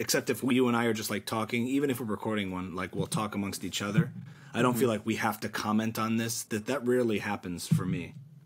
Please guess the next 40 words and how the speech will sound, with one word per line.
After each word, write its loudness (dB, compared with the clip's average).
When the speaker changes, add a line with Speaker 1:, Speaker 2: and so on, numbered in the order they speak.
Speaker 1:
'cause -4
it -10
feels 2
always 2
a -2
little 2
bit 0
like -4
it, 0
it 0
rings 4
pompous 4
or 4
arrogant 2
to -2
say, 0
like, -4
"I 0
have -2
to -4
offer 0
my -2
two -2
cents -2
here." -6
You 2
know, 2
there's 0
that 0
little 2
bit 0
of 0
that -4
inner 4
voice 0
inside, -4
you -4
know? 0
But 6
Speaker 2:
Yeah, 0